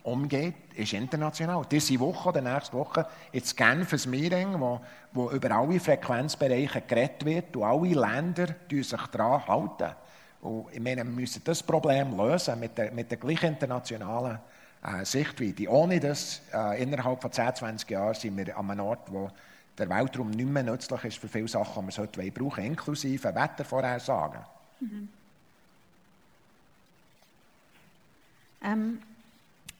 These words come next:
Speaker 3: wir haben es vorher gehört, hundertdreissig Missionen. Da wollen wir natürlich wissen,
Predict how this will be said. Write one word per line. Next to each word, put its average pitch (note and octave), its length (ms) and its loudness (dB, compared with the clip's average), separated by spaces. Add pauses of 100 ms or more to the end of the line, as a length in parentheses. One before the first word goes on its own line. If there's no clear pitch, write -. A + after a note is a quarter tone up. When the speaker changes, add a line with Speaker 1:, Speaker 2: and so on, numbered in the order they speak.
(200)
Speaker 3:
wir A#3+ 80 0
haben A3+ 60 4
es A3+ 60 -6
vorher A3 500 0 (380)
gehört, B3+ 440 2
hundertdreissig B3 680 0
Missionen. A3+ 640 0
Da A3+ 120 0
wollen A3 160 2
wir A3 60 2
natürlich A3 360 -2
wissen, A3+ 520 -4